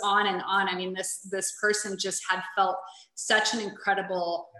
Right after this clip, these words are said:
magical shift, you know, that they were so blown away that just switching. And, and I was actually a person that, you know, in further chatting back and forth, they are pretty health minded, but they hadn't thought a lot about water, which I'm,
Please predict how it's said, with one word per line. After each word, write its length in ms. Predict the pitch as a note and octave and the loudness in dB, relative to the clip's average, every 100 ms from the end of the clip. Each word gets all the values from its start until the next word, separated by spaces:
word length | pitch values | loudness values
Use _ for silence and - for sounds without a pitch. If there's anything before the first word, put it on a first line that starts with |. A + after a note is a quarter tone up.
| - _ _ _ F#3 | -20 _ _ _ -6
magical 720 | G3 G3 G#3 G#3+ G#3 - F3+ | 2 6 6 6 4 2 0
shift, 840 | - - A#3 F#3+ - - - - - | 2 2 2 0 -4 -10 -10 -10 -6
you 180 | G3 F#3 | -4 0
know, 280 | F3 F3+ F3+ | 2 0 0
that 280 | F#3+ - F#3 | -2 -2 2
they 120 | F#3+ | 4
were 100 | G3 | 4
so 260 | F#3+ G#3+ G3 | 4 2 4
blown 220 | G3 F#3+ | 2 2
away 220 | F#3 F#3 | 2 0
that 160 | F3 - | 0 0
just 320 | F#3 F#3 - | 0 0 0
switching. 360 | G3+ G3+ G3+ G3 | 0 0 -4 -4
And, 160 | F#3 G#3+ | -6 -2
and 100 | A#3 | 2
I 80 | A#3 | 4
was 120 | A#3 | 4
actually 300 | C#4+ - A#3 | 4 2 -2
a 40 | |
person 440 | - G#3+ G#3 G#3 G3 | 0 0 0 -2 0
that, 180 | F#3 F3+ - | 0 -2 -4
you 120 | G3 | -4
know, 120 | F3+ F3 F#3 | -4 -6 -10
in 80 | F#3 | -6
further 300 | G#3 F#3+ F3+ - - _ _ - | -4 0 -2 -4 -14 _ _ -6
chatting 340 | - F#3 F#3+ | 2 2 4
back 220 | E3+ E3+ F3+ | 2 0 -2
and 140 | F3+ | -8
forth, 400 | - D4 F#3 G3 - - - - - | -2 2 2 2 -4 -12 -18 -16 -2
they 280 | G3+ G#3 G#3 | 4 6 6
are 220 | G3+ G3+ | 4 0
pretty 200 | A#3+ C4 | -2 -2
health 340 | - G3 G3+ - | 0 2 2 -2
minded, 640 | F3+ F3 A#3+ G#3 A#2 D3 G3+ - - _ - | 0 2 2 -2 -4 -8 -10 -16 -20 _ 0
but 160 | G3+ | 2
they 140 | G#3 G3+ | 2 2
hadn't 560 | - G3+ A#3 G#3 D3 - - - | 0 -2 0 -4 -4 -8 -8 0
thought 240 | G3 B3 | 2 2
a 60 | F#3+ | 2
lot 200 | E3 E3+ | 0 0
about 240 | F3+ F3+ | -2 2
water, 220 | A#3+ C#4+ | 2 2
which 220 | A#3 A3+ - G#3+ | 2 -2 -4 -4
I'm, 280 | A3 G#3+ | -2 -4